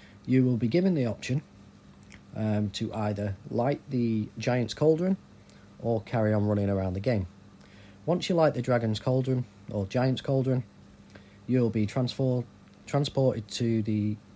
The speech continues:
Azulia ruins, um, and that is your second to last area, shall we say.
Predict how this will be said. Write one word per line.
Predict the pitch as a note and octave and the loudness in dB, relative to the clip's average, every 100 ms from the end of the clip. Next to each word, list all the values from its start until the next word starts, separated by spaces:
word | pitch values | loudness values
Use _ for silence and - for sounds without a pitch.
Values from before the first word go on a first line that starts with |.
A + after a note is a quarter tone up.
| - - - | -20 -20 -10
Azulia | A2 A#2 C#3 C3 B2 A#2 G#2 - - B2 | -4 0 2 2 2 0 -4 -14 -12 0
ruins, | D#3+ G3 G3+ F#3+ - - - - - - - - - - - - - | 2 4 4 0 -4 -14 -18 -20 -20 -20 -20 -20 -20 -20 -20 -20 -8
um, | G2+ G2+ G2+ G2+ - | -2 0 2 0 -2
and | A2+ A2+ | -2 -4
that | A2+ A2 | -4 -4
is | G#2+ | -4
your | A2 G#2+ G2+ G2+ - - - - - - | -2 -2 -2 -4 -10 -20 -20 -20 -20 -20
second | - - G#3+ - E3 C#3 | -14 -2 -2 0 -2 0
to | B2+ | 0
last | B2 - F#2+ | 0 -2 -4
area, | F2 E2+ F2 | -4 -4 -4
shall | - F2 | -6 -6
we | F2 | -8
say. | E2+ | -10